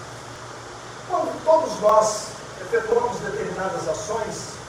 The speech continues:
nós emitimos também inconscientemente ou até conscientemente uma onda de prazer. Daquilo que são os sorvetes deliciosos nesse calor, você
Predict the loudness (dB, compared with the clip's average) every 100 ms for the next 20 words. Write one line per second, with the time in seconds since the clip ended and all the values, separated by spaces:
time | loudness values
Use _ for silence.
0 | -4 -2 2 2 0 -4 -4 -4 -4 -6
1 | -8 -10 -12 -10 -2 -2 0 0 0 -4
2 | -4 -4 -4 -6 -8 -6 -4 -4 -4 -2
3 | 0 0 -2 -4 -6 -6 -6 -8 -10 -10
4 | -8 -8 -8 -10 -12 -12 -8 -4 0 0
5 | 0 0 -2 -4 -4 0 0 0 -2 -2
6 | -4 -10 -14 -14 -14 -14 -14 -14 -14 -14
7 | -10 -2 -2 -2 -6 -8 -10 -10 -6 -6
8 | -6 -8 -10 -10 -8 -4 -2 -2 -2 -2
9 | -4 -4 2 2 2 -4 -6 -4 2 4
10 | 4 0 -2